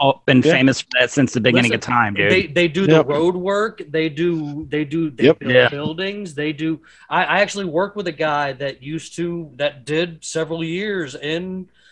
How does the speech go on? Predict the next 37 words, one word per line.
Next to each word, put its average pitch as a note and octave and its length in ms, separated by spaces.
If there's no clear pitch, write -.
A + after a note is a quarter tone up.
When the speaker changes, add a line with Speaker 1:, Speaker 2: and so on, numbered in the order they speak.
Speaker 3:
those D#3+ 200
work F3 260
farms D3 360
down D3 300
in D#3 100
South D3+ 320
Georgia, E3 480
and, C3+ 140
you C#3+ 60
know, C3+ 280
Speaker 2:
Yep. A2+ 140
Speaker 3:
he's, F#3 300
he, D#3 440
he's, D3 760
uh, C3 140
he's E3 180
a D#3+ 60
great D3 260
guy. C#3+ 300
He C#3 280
paid C#3+ 180
his C3 100
debt D3+ 180
to C#3 80
society. D3 640
He's C3 140
a A#2+ 60
changed C#3 360
man C#3+ 220
because C#3 340
of D3+ 160
it. F3 140
You E3 80
know, C#3+ 160
people D3+ 260
make D3 240
mistakes. E3 540